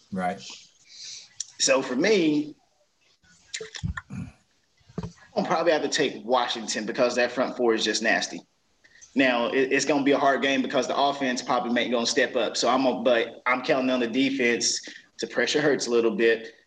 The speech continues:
Speaker 2: The receivers aren't necessarily that good of the Eagles right now. And so I'm going Washington.
Speaker 1: Listen, Hurts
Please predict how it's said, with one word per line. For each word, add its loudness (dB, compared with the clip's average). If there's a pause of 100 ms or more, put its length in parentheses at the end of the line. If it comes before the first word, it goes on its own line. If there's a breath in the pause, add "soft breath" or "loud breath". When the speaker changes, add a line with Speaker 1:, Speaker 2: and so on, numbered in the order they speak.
Speaker 2:
The -6
receivers 2
aren't 2
necessarily 2
that -2
good 4
of 0
the -12
Eagles -2
right 0
now. -2
And 0 (1600)
so 2
I'm 0
going 2
Washington. -4 (1800)
Speaker 1:
Listen, -2
Hurts 0